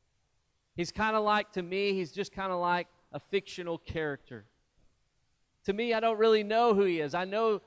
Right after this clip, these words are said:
I know a bunch of facts about Jesus, but I don't really know Jesus.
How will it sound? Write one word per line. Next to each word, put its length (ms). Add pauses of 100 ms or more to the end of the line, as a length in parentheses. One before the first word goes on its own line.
(120)
I 140
know 280
a 40
bunch 240
of 80
facts 400
about 300
Jesus, 720 (540)
but 120
I 40
don't 280
really 260
know 340
Jesus. 760